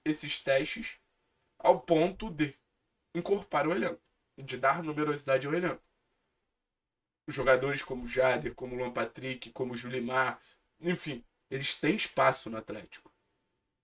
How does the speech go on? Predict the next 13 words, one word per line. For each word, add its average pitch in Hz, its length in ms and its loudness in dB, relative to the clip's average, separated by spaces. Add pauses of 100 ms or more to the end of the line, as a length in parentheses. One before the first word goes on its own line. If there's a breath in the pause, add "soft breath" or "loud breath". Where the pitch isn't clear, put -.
E 160 100 4
o 175 80 8
Madison 160 400 4
como 147 220 -6
zagueiro, 131 560 0 (180 soft breath)
será 160 320 8
quem 151 200 -2
como 139 320 -6
ponta, 143 400 0 (140)
será 165 300 10
quem 160 180 2
como 147 220 -6
volante, 131 680 0